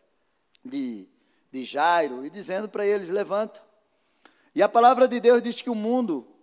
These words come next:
está morrendo, o mundo jaz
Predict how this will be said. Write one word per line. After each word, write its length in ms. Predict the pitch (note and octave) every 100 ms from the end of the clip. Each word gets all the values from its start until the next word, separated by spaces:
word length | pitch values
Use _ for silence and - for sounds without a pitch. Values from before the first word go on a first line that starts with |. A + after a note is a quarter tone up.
| _ _
está 220 | - - A3+
morrendo, 680 | B3 F3 G3+ B3 A3 B2 - _ _ _ _ _
o 140 | - G#3+
mundo 400 | A3+ C4 B3 G3+
jaz 600 | C#3+ G3+ A3 A#3+ A#3+